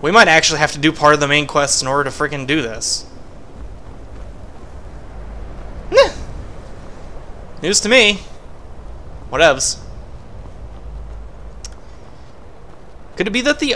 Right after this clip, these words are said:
the Dragon Elder Scroll is actually the same as the Elder Scroll you need on the main quest? That would be crazy.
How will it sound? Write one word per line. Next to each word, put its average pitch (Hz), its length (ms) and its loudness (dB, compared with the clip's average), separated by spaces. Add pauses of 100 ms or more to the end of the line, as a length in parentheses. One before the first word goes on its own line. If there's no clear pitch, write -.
(560)
the 151 140 -2
Dragon 151 400 4
Elder 214 240 2
Scroll 214 260 2
is 170 100 -2
actually 143 1120 -2
the 123 760 -6 (1800)
same 160 460 2
as 135 380 -6
the 135 80 -4
Elder 143 200 -4
Scroll 160 280 -4
you 156 120 -8
need 143 140 -6
on 151 100 -6
the 156 60 -8
main 160 160 -6
quest? - 600 -6 (760)
That - 100 -10
would 226 80 -6
be - 80 -8
crazy. - 800 -8